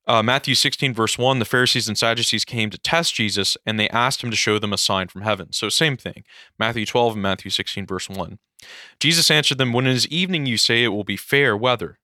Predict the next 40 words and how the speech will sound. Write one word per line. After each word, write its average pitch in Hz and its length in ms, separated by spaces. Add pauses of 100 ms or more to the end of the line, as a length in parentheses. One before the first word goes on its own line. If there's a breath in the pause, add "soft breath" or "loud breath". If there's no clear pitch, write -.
for - 80
the 110 60
sky 107 300
is 101 140
red, 113 300
and 123 180
in 139 60
the 131 80
morning 147 320
it 120 60
will 110 120
be 107 120
stormy 143 420
today, 92 300
for - 120
the 107 80
sky 107 280
is 101 120
red 98 200
and 92 100
threatening. 104 400 (640 loud breath)
You 123 100
know 147 180
how 196 180
to 160 140
interpret 135 440
the 101 100
appearance 156 460
of 143 60
the 143 60
sky, 87 440 (320)
but 101 120
you 104 120
cannot 151 460
interpret 117 460
the 107 80
signs 107 360
of 101 80
the 101 80
times. - 560